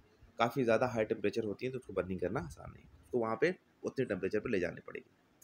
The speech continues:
ठीक है। Red phosphorus on the other hand may be stored in an ordinary bottle। ऑर्डिनरी बॉटल में रखेंगे, कोई प्रॉब्लम नहीं होगा। There is no any burn cover, burn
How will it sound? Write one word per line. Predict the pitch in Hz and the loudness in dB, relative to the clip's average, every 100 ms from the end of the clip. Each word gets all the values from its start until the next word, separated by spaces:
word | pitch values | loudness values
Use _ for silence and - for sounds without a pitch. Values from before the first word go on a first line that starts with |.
| - - | -20 0
ठीक | 165 226 | 2 2
है। | 226 _ - - _ - - - - - _ - | 0 _ -20 -20 _ -20 -20 -20 -20 -20 _ 8
Red | 127 196 208 | 10 12 10
phosphorus | 202 - 196 190 - | 8 8 6 6 4
on | 143 | 4
the | 143 135 | 8 8
other | 156 | 8
hand | 131 127 131 | 6 4 4
may | 123 127 | 4 4
be | 135 | 4
stored | - 123 127 | 2 2 2
in | 127 | 0
an | |
ordinary | 127 95 92 117 | 0 0 0 0
bottle। | 82 80 - - - | -2 -6 -10 -20 -6
ऑर्डिनरी | 107 117 | 2 4
बॉटल | 120 110 117 | 4 2 0
में | 113 | 0
रखेंगे, | 107 131 147 | 0 0 -4
कोई | - 110 | -2 -2
प्रॉब्लम | 104 92 92 | 0 -4 -6
नहीं | 87 | -8
होगा। | 85 - - _ _ _ - | -10 -14 -20 _ _ _ -2
There | 110 | -2
is | 107 | 0
no | 104 104 | -2 -2
any | 156 - _ _ _ _ _ - - - - - - - - 104 | -4 -6 _ _ _ _ _ -20 -20 -20 -20 -20 -20 -20 -10 4
burn | 117 107 98 | 4 6 0
cover, | 90 85 85 _ - _ _ _ _ - | 0 0 -6 _ -20 _ _ _ _ 0
burn | 120 | 0